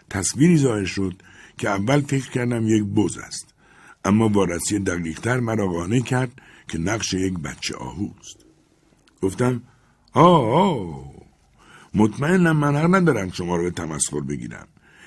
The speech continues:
یک میلیون و نیم دلار ثروت جدی‌تر از اونه که بشه با اون شوخی کرد. اما امیدوارم که قصد نداشته باشید یک حلقهٔ سوم به زنجیرتون اضافه کنید. شما هیچ رابطه‌ای به خصوصی بین دزدان دریایی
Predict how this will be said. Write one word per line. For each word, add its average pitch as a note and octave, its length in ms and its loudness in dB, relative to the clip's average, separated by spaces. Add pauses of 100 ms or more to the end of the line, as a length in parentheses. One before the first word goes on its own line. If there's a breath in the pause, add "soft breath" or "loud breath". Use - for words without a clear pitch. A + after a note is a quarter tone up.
(220 soft breath)
یک G#2 240 8
میلیون G2 440 0
و F#2+ 60 0
نیم C#3 280 6
دلار E2+ 380 -4
ثروت E2 480 -6 (400 loud breath)
جدی‌تر G2+ 500 0
از A#2 140 2
اونه F2+ 200 -6
که F2 120 -4
بشه F2 280 -2
با E2 100 -4
اون D#2 140 -8
شوخی C#2 320 -10
کرد. G#1+ 260 -18 (640 loud breath)
اما A2+ 180 4
امیدوارم A2+ 520 2
که A#2+ 100 -4
قصد B2 360 0
نداشته F#3 300 -2
باشید F#2 440 -2 (340 loud breath)
یک F#2+ 220 2
حلقهٔ F2+ 380 0
سوم F2+ 460 -2
به E2+ 100 -4
زنجیرتون E2 600 -6
اضافه D2 340 -8
کنید. A#1+ 320 -16 (580 soft breath)
شما F#2 240 0
هیچ G2+ 240 0
رابطه‌ای G2+ 420 2
به F#2+ 140 0
خصوصی C3 440 0
بین A2+ 340 0
دزدان F#2 360 -2
دریایی F#2 600 0